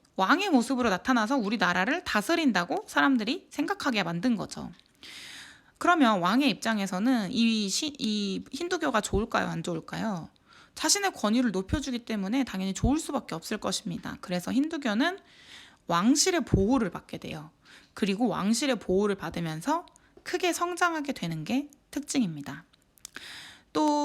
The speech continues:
이 시기에 이제 힌두교의 이야기를 정비해서 만들어진 법전이 나오게 됩니다. 그게 바로 만우 법전이라고 하는 법전이에요. 당시에 이제 신분 제도였던 카스트제, 그리고 각종 의례와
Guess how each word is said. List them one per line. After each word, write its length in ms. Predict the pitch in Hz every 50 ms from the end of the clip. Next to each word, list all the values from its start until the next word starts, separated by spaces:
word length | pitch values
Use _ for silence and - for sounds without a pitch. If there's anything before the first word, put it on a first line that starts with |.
| 294 277
이 180 | - - 247 247
시기에 400 | - 339 339 - 269 247 247 233
이제 220 | 190 175 180 180
힌두교의 1600 | 196 254 339 370 381 392 392 381 381 320 302 294 285 277 277 269 269 269 262 262 254 254 254 254 247 247 240 247 262 294 320 320 277
이야기를 520 | 196 196 202 208 202 190 202 180 190 185
정비해서 1000 | - - - 185 180 185 190 196 202 254 294 311 277 233 240 208 196 202 202 190 190
만들어진 840 | 156 160 175 185 185 240 233 220 202 180 - 185 185 180 185 175 170
법전이 540 | - - 190 196 - - - 330 339 311 247
나오게 340 | 180 165 165 175 175 180 175
됩니다. 640 | - 165 165 165 175 175 - 160 160 165 170 165 170
그게 200 | - - 196 214
바로 340 | 185 170 165 233 311 392 - - - - - - - _ - _ -
만우 440 | 180 165 160 165 170 220 302 381
법전이라고 720 | 370 302 214 - - - 170 170 160 160 156 156 - -
하는 180 | 175 220 294 320
법전이에요. 580 | - 170 - - 185 180 165 156 151 135 127 165 - _ _ _ _ _ _ - - - - - - - - -
당시에 760 | - 233 254 254 302 302 285 285 277 285 285 285 285 277 247
이제 200 | 214 196 208 208
신분 280 | - - 302 330 311
제도였던 400 | 285 220 185 196 185 180 - 185
카스트제, 760 | - - 285 302 294 - - 294 202 185 170 165 - 277 339 - -
그리고 220 | - 196 190 180
각종 460 | 175 - 202 190 - - - 226 - -
의례와 520 | - 202 202 220 208 214 269 320 370 -